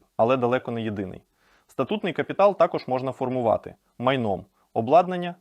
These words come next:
техніка, меблі. Правами користування, наприклад, на приміщення, нематеріальними активами, програмне забезпечення, торгові марки, патенти.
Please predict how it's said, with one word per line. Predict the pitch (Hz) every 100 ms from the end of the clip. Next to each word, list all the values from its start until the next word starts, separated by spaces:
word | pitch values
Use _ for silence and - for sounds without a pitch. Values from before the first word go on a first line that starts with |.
| _
техніка, | 123 131 147 - 147 -
меблі. | - 113 101 - - _ _ _ _ _
Правами | 139 139 202 196
користування, | 180 175 - 143 104 92 -
наприклад, | 117 165 196 170
на | -
приміщення, | 147 139 123 101 - 98 - _ _ _ -
нематеріальними | 139 170 175 185 208 190 180
активами, | 165 - 117 104 87 - _
програмне | - 110 135 185 170
забезпечення, | 160 147 - 147 - 151 151 -
торгові | 131 120 165 165
марки, | 131 131 - 127 _
патенти. | 131 - 101 95